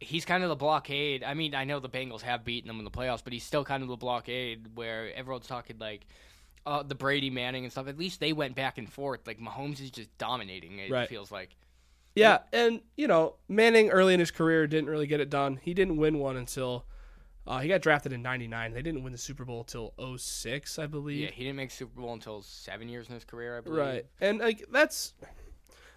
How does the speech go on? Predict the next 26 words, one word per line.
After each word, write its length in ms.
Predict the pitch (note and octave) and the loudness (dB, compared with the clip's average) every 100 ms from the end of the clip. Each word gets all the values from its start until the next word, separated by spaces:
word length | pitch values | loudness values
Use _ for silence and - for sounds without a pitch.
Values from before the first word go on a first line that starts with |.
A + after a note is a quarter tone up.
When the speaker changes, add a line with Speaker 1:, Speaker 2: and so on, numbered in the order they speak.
| - | -8
Speaker 2:
we're, 360 | G#3 C4 D4+ B3+ | 0 6 8 10
we're 140 | A#3 | 10
approaching 580 | B3 - A3+ G#3+ - F3+ | 10 8 8 8 6 6
that 160 | E3 D#3 | 8 6
on 100 | C3+ | 6
Allen 320 | D3 D3 C#3 | 4 4 2
here. 260 | C#3+ D#3 F3+ - - | 4 2 2 -8 0
I 60 | F#3 | 6
mean, 100 | F3+ | 8
I 60 | G#3 | 6
think, 260 | C#4 C4+ - _ _ _ _ _ _ - - - - _ - | 4 0 -4 _ _ _ _ _ _ -12 -12 -20 -20 _ -6
I 80 | D#3 | -2
don't 80 | C3+ | -2
know. 120 | C3 - - | -4 -4 4
I 80 | G#3 | 4
still 240 | - B3 | 8 8
think 320 | A#3+ G#3+ F#3 | 10 6 6
Mahomes 440 | F#3 F3 F3 F3 D#3+ | 2 6 8 8 4
is 100 | D3+ | 2
far 200 | E3 D#3+ | 6 8
and 80 | D3 | 6
above 340 | C#3+ C#3 C3+ | 4 4 4
better 240 | C#3 C#3 | 2 2
than 140 | C3 B2 | 0 -2
anybody 340 | C3 C3 B2+ | -4 -4 -2
else 360 | B2+ B2+ - | -2 -4 -6